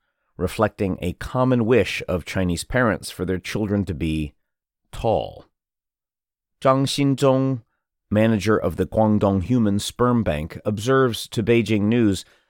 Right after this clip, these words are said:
that many leftover samples in the facility are from donors with the height of around a hundred and sixty centimeters collected in the early days of the bank.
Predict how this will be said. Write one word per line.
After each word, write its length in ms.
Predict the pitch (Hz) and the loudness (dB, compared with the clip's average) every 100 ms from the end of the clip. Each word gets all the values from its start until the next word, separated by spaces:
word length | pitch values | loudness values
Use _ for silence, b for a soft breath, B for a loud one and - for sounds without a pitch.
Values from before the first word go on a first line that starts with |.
| b 98 | b 0
that 180 | 101 | 0
many 340 | 107 120 165 196 | 4 4 4 2
leftover 600 | 139 123 - 117 92 98 | 2 2 2 2 2 0
samples 640 | - 117 123 98 92 82 | 0 0 0 0 -2 -2
in 160 | - 131 | 0 0
the 100 | 135 | 0
facility 580 | 107 - 117 90 80 80 | -2 0 2 2 0 0
are 160 | 95 98 | 0 0
from 240 | 104 92 | 0 0
donors 480 | 120 123 120 104 92 | 2 2 2 0 0
with 160 | 98 | -4
the 80 | 104 | -4
height 340 | - 104 92 - | 0 0 0 0
of 200 | 107 85 - | -2 -2 -2
around 440 | 123 110 104 107 - | 2 4 4 0 -2
a 60 | 110 | -4
hundred 360 | 123 120 117 | -2 -2 0
and 120 | 101 90 | 0 -2
sixty 380 | - 147 - | -4 -4 -4
centimeters 720 | 98 85 73 78 78 76 78 - _ _ _ _ | -4 -4 -4 -4 -6 -6 -8 -10 _ _ _ _
collected 480 | - 120 120 - 113 | 0 2 2 0 0
in 80 | 110 | 2
the 160 | 104 | 2
early 340 | 80 113 107 95 | 2 2 2 2
days 320 | 92 85 76 | 2 0 -2
of 80 | 80 | -6
the 60 | |
bank. 460 | 71 95 73 - | -4 -4 -4 -10